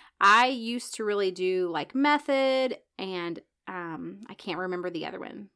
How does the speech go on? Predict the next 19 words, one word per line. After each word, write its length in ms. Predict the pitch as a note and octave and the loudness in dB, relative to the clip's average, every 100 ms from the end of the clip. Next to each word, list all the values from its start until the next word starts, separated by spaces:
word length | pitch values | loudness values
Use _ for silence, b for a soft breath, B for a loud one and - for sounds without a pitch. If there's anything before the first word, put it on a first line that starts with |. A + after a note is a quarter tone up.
| _ _ G3 | _ _ -6
Myers, 720 | G3 G3+ G#3 G#3 G#3 G#3+ - | 2 2 2 -2 -4 -8 -12
whatever 360 | - G3 C4+ F4+ | -4 2 2 2
it 120 | F#4 | 2
is, 240 | G#4 G4+ - | 0 -2 -2
I 120 | A#3+ | -4
can't 320 | - A3+ A3 | 2 2 4
remember. 520 | D#4 F4 F#4+ B3+ E3 - B B B B | 4 6 6 6 4 0 B B B B
Anyways, 340 | E4 E4+ A3+ | 6 8 8
I'm 120 | A3+ A#3 | 6 4
sure 220 | - D#4+ | 2 4
a 80 | C4 | 6
lot 180 | G3+ | 6
of 80 | G3 | 6
you 120 | G3+ | 2
know 260 | F#3 F3+ F3 | -2 2 2
what 120 | F3 | 2
I'm 80 | E3+ | 0
talking 420 | F#3+ E3 - E3+ | -2 -2 -2 -8
about. 380 | D#3+ - - - | -4 -2 -2 -4